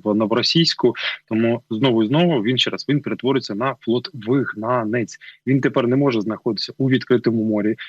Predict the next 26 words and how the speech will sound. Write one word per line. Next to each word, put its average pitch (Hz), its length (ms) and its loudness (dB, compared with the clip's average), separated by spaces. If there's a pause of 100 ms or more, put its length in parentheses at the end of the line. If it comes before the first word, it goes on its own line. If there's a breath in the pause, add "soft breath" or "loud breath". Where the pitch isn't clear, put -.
(160 loud breath)
Вони 117 180 2
чудово 131 280 4
розуміють, 113 440 2
що 98 220 -4
не 113 240 2
захищені, 120 680 0 (240 loud breath)
таких 123 280 0
дронів 117 400 4
українських 107 580 -2
стане 113 440 -2
ще - 420 2
більше. 110 520 0 (340 loud breath)
І 107 260 2
тут, 123 220 -2 (120)
дивіться, 120 380 -4
тут 156 140 0
два 143 180 2
варіанти. 110 340 -2 (140)
Або 135 220 0
ми 196 60 4
будемо 160 340 0
збільшувати, 147 600 -4
знищувати 135 560 -2
більше 131 440 0 (360 loud breath)
російських 139 480 0
кораблів, 175 420 2